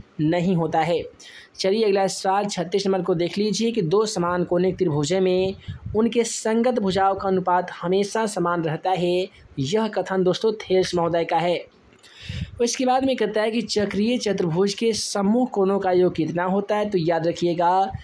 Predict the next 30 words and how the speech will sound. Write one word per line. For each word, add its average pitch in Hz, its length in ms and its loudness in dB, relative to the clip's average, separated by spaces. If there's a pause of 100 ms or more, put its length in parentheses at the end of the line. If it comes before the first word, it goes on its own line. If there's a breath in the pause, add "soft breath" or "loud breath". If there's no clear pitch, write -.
(180 loud breath)
चक्रीय 208 540 0
चतुर्भुज 190 580 0
के 226 200 2
सम्मुख 220 580 0
कोणों 196 260 2
का 190 100 -2
योग 185 220 4
जो 165 120 0
होता 165 260 0
है, 180 420 0 (200)
वो 185 140 0 (120)
एक 226 200 0
सौ 180 160 -2
अस्सी 175 320 0
डिग्री 170 240 -2
होता 160 260 0
है। 165 240 0 (420 loud breath)
इसीलिए 214 380 2
क्वेश्चन 180 360 0
का 170 200 0
सही 202 400 -2
जवाब 175 260 2
ऑप्शन 165 280 0
डी 165 120 0
होगा 165 240 2
जी, 180 340 2 (380 loud breath)
एक 202 240 2
सौ 175 180 0
अस्सी 170 300 0
डिग्री। 165 440 0